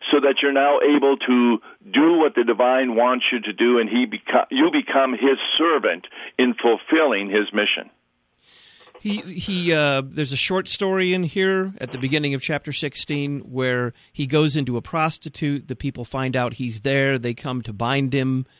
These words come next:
Speaker 2: It's kind of their first attempt to capture him. And he takes the, the doorposts of the town and carries up, them up to a top of a hill.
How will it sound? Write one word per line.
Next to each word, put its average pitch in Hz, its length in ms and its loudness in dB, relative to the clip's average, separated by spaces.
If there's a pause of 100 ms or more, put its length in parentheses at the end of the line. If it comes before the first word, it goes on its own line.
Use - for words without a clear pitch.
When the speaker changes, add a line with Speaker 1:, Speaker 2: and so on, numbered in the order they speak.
(340)
Speaker 2:
It's - 140 -8
kind 175 140 2
of 135 80 -2
their 127 100 0
first 175 380 -4
attempt 147 380 -6
to 139 60 -8
capture 135 480 -6
him. 139 360 -6 (640)
And 135 360 0
he 135 500 -2
takes - 340 -2
the, 127 300 -4 (240)
the 131 120 -4
doorposts 160 540 0
of 127 100 -10
the 123 60 -14
town 139 300 -4
and 123 100 -10
carries 135 300 -4
up, 135 180 -6
them 127 220 -6
up - 120 -8
to 127 100 -10
a 120 40 -8
top 135 280 -8
of 117 100 -8
a 110 60 -6
hill. 113 360 -4